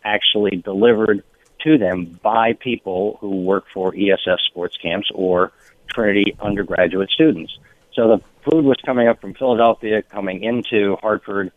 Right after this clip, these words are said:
and then dispatched to, to these families. And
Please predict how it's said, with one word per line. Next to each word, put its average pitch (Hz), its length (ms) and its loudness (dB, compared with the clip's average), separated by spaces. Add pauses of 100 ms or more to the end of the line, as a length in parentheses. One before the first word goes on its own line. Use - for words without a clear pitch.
(260)
and 107 180 -4
then 104 240 2
dispatched - 680 -2
to, 92 420 -4
to 95 100 -6
these 90 240 -2
families. 85 380 -4
And 92 120 -4